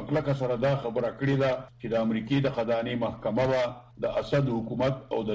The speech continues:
ده د حکومت په مرستیالانو خپل اقتصادي فشار جاري ساتي.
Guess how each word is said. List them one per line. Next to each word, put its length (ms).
ده 60
د 180
حکومت 420
په 140
مرستیالانو 720
خپل 180
اقتصادي 520
فشار 460
جاري 360
ساتي. 420